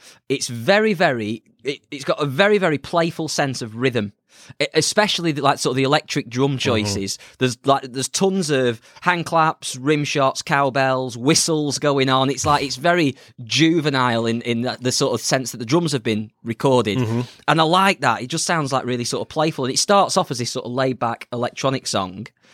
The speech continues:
Speaker 1: And then you hit two thirty and it goes into garage rock.
Speaker 2: Yeah.
Speaker 1: Almost like a second grade type vibe,
Speaker 2: Yeah,
Speaker 1: you know.
Speaker 2: absolutely. It's really like that, isn't it? And I think, uh,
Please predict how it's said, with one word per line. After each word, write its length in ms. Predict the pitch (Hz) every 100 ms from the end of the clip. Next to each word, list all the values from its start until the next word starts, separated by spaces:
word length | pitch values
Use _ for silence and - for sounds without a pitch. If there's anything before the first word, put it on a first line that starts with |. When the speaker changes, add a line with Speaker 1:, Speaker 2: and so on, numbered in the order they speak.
| _ _ _ _ _ _ -
Speaker 1:
And 160 | 156 175
then 260 | 170 156 - _ -
you 140 | 147
hit 180 | 185 -
two 220 | - 156
thirty 500 | - 165 175 165 101
and 80 | 110
it 40 | 131
goes 220 | 147 139
into 300 | 131 135 120 _ _ _ -
garage 340 | 135 147 131
rock. 400 | 139 226 262 -
Speaker 2:
Yeah. 360 | 120 147 196 190
Speaker 1:
Almost 260 | 190 175 -
like 140 | -
a 40 | 151
second 380 | - 151 151 131
grade 300 | 151 277 -
type 280 | 156 127
vibe, 340 | 117 113 110 104
Speaker 2:
Yeah, 160 | 139 165
Speaker 1:
you 60 | 165
know. 80 |
Speaker 2:
absolutely. 600 | 131 123 139 147 143 131 123
It's 100 | 120
really 300 | 143 147 135
like 200 | 113 104
that, 160 | 104
isn't 160 | 113 127
it? 100 | 107
And 140 | 135
I 20 | 151
think, 300 | 180 156 135
uh, 460 | 139 123 117 117